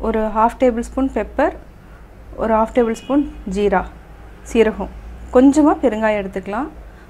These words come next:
பூண்டு வந்து நான் தட்டி வச்சிருக்கேன். கொஞ்-, இந்த புளி வந்து என்னன்னா சின்னதா நெல்லிக்காய் அளவுக்கு இருந்தா போதும்.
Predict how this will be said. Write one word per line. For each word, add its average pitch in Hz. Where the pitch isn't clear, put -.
பூண்டு 302
வந்து 269
நான் 285
தட்டி 208
வச்சிருக்கேன். 214
கொஞ்-, 254
இந்த 240
புளி 294
வந்து 294
என்னன்னா 277
சின்னதா 247
நெல்லிக்காய் 214
அளவுக்கு 208
இருந்தா 208
போதும். 214